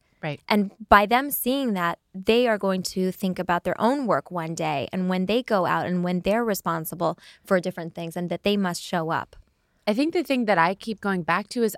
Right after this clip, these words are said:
Speaker 1: I never felt damaged by my parents working, right? And they were there, but they weren't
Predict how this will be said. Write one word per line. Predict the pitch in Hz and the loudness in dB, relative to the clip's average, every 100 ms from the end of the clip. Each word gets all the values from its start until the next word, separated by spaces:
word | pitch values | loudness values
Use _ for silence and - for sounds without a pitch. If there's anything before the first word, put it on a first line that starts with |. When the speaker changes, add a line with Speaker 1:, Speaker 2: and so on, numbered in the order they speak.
| - | 2
Speaker 1:
I | 202 | 4
never | 269 302 254 | 4 0 0
felt | - 202 156 | 0 0 0
damaged | 156 156 156 147 - | -2 -2 -2 -4 -2
by | 147 | 0
my | 143 | 0
parents | 143 139 131 131 | -2 -4 -6 -8
working, | - - - 131 | -12 -14 -14 -14
right? | 147 160 196 214 | -6 -2 -2 -2
And | 170 170 | -2 0
they | 196 240 | 2 2
were | 240 180 147 _ _ _ _ | 0 -2 -8 _ _ _ _
there, | 160 156 170 202 196 160 | -12 -2 4 6 6 4
but | 156 | 0
they | 160 165 | 0 0
weren't | 165 233 247 | 0 -2 -2